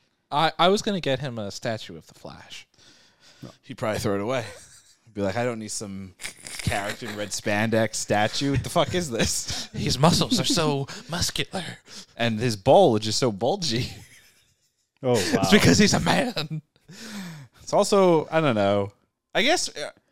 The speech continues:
Speaker 2: uh, let's talk about the costume real quick. I like the redesign costume of the Flash that they did in, in this movie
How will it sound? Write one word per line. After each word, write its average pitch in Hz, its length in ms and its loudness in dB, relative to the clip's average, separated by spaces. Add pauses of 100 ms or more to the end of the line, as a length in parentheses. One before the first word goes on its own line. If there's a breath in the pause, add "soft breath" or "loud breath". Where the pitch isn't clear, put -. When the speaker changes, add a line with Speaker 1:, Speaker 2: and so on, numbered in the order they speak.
(640 loud breath)
Speaker 2:
uh, - 200 -4
let's 143 140 -4
talk 143 220 4
about 120 100 4
the 107 80 -4
costume 101 380 0
real 90 100 -6
quick. 85 240 -8 (220 loud breath)
I 117 100 2
like 147 220 4
the 214 80 -4
redesign 143 760 0
costume 117 360 2
of 120 40 -4
the 139 80 -4
Flash 98 540 0
that 98 100 -4
they 95 140 -4
did 95 160 -4
in, 98 100 -6
in 104 160 -8
this 98 180 -4
movie 92 380 -4